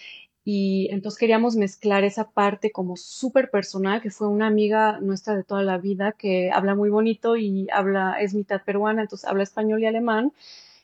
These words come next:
Entonces, eso también es un tip para las bodas destino, lo, los idiomas, ¿no? Que también tener eso en cuenta.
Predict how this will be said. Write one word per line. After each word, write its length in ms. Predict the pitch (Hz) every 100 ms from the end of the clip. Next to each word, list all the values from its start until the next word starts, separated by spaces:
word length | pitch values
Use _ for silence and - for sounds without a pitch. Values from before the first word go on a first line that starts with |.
| -
Entonces, 500 | 208 196 202 202 208
eso 160 | 214 214
también 240 | 226 208
es 80 | 208
un 80 | 208
tip 160 | 214 208
para 180 | 196 190
las 160 | 190
bodas 280 | 208 208 208
destino, 480 | 185 - 208 208 208
lo, 180 | - 185
los 200 | 180 175
idiomas, 480 | 202 202 196 180 180
¿no? 260 | 190 220 -
Que 140 | 190
también 340 | - 185 185 185
tener 240 | 196 185
eso 160 | 185 190
en 60 |
cuenta. 500 | - 190 190 247 302